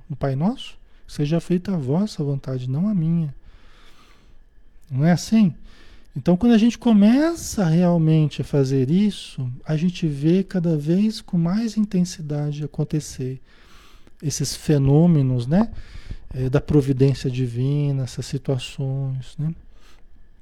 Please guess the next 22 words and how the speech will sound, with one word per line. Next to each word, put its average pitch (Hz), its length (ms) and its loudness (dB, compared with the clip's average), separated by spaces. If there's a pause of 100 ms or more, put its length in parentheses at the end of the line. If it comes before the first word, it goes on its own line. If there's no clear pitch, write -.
(280)
E 170 80 6
aí 175 160 8
vai 190 160 6
convencendo 196 840 6
a 180 80 6
gente, 143 440 0
vai 147 120 4
convencendo, 165 880 2 (640)
e 147 60 0
a 139 40 4
gente 165 200 2
começa, 170 440 4
"Olha, 151 240 6
realmente 165 840 2
nós 165 460 2
não 160 80 2
estamos 165 360 -2
sozinhos, 160 800 -2
nós 147 260 2
não 151 80 2
estamos, 143 520 -4
eh, 143 180 -2